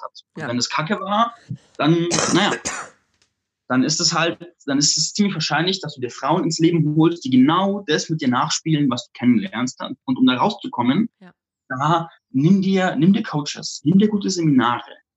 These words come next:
Speaker 1: hol dir wirklich Unterstützung, weil es ist, du, du kannst alles selber machen, aber du hast halt nur ein Leben. Und wenn du wirklich dir von Grund auf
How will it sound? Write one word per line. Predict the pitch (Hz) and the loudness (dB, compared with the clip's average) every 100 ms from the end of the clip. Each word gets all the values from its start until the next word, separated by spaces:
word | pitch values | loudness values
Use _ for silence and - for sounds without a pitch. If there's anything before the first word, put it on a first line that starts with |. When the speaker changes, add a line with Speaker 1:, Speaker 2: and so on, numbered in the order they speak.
| - | 0
Speaker 1:
hol | 175 208 | 2 4
dir | 202 165 | 2 2
wirklich | 170 185 170 - | 0 0 0 -2
Unterstützung, | 143 123 - 202 - 123 131 170 196 | -6 -8 -6 -6 -4 -2 0 0 -2
weil | - 131 139 - - _ _ _ _ _ _ - | -4 0 0 -2 -18 _ _ _ _ _ _ -6
es | 139 143 | -4 0
ist, | 196 - - _ _ _ | 0 -2 -8 _ _ _
du, | 151 147 | -2 -2
du | 143 | 0
kannst | 151 175 220 - | 0 2 0 0
alles | 180 202 | 0 0
selber | 185 170 | 0 0
machen, | 120 113 208 - _ _ _ _ _ - - | 0 0 -2 -4 _ _ _ _ _ -20 -8
aber | 135 | 0
du | 147 | 0
hast | 143 208 - | 2 0 0
halt | 160 | 2
nur | 143 117 | 2 2
ein | 127 | 0
Leben. | 113 107 107 87 87 - | 2 2 2 -2 -12 -8
Und | 110 | -2
wenn | 147 | 2
du | 175 135 | 2 2
wirklich | 175 226 202 - | 0 -2 -4 -2
dir | 165 160 | -2 0
von | 135 | -2
Grund | 135 220 - | 2 2 2
auf | 170 190 | -2 -2